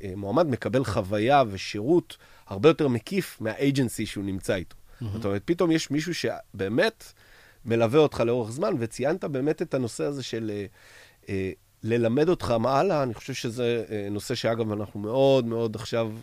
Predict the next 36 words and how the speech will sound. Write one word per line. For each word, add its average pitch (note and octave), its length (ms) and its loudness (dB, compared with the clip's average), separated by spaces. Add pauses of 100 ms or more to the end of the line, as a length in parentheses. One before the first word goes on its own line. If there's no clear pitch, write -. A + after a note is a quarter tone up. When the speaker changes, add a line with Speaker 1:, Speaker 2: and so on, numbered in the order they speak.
(120)
Speaker 1:
אה, G2+ 260 -4
בתוכו, G#2 420 -2
כי - 120 -10
יש A2 180 -4
לנו A2+ 180 -4
המון B2 200 -4
מידע, C#3 260 2 (380)
אבל G#2 200 0
אנחנו A2 280 -2
בהחלט A2 480 2
עוזרים A#2+ 480 -2
לך D3 240 -2
גם A2 140 -4
להבין G#2 280 -2
מה A2 160 -2
אתה G#2 140 -6
יכול G#2+ 300 -2
לבקש D3 380 -6
בחוץ. C#3+ 380 -4 (300)
למשל, G#2+ 380 2
איזה B2 220 -2
טכנולוגיות, A2+ 840 0
סתם A2+ 280 -4
שאלות G#2 360 -4
כמו, G#2+ 260 -2 (320)
מה A#2 120 4
הטכנולוגיות C3 600 0
הבאות A2+ 460 0 (100)
עבור A2 300 -4
אחד G#2 220 -4
כמוני, A2+ 520 -2 (260)
Speaker 2:
Hmm. C3 40 -10 (120)
Speaker 1:
אה, A2 120 0
שאני A2 220 0
צריך A#2 240 -4
להמשיך, G#2+ 580 -2